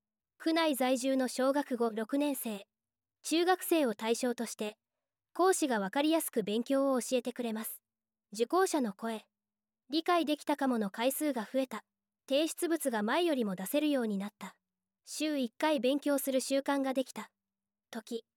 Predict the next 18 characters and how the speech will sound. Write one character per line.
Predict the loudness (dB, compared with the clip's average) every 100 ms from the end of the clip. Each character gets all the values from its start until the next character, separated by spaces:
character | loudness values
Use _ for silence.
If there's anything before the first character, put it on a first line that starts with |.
| _ _ _ _ _ 2
毎 | 2 4
週 | 2 0
金 | 0 0 2
曜 | 2
日、 | 0 -4 -8 _
放 | _ -2 0
課 | -4
後。 | -6 -8 _ _ _ _ _
と | -8
こ | -2 0
ろ、 | -2 -6 _ -4
中 | 0 2
央 | 2 2
会 | 2 0
館、 | -2 -8 -12 _ _
島 | -8 0 2 2
の | 0
内、 | -2 -8